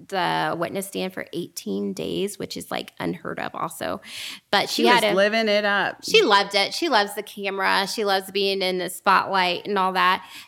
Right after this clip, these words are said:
Speaker 1: And so she had to go and say her poor woe is me story where she was, uh, saying her parents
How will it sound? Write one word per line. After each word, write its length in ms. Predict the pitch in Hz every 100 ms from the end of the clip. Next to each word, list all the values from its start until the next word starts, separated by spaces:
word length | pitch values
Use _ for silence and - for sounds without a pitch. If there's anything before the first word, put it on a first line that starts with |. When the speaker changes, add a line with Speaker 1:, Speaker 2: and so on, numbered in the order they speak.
| _
Speaker 1:
And 320 | 208 202 196
so 240 | 190 202 190
she 240 | - 233
had 160 | 220 214
to 80 |
go 340 | 190 202 190 190
and 180 | 190 185
say 200 | 202 190
her 340 | 190 180 180 -
poor 360 | 214 190 190
woe 200 | 185 180
is 180 | 190 190
me 220 | 196 185
story 520 | 190 - 180 180 180 180
where 140 | 175
she 180 | 180 190
was, 280 | 180 170 - -
uh, 220 | 135 196
saying 240 | 185 175
her 140 | 180 175
parents 720 | - 190 180 175 165 -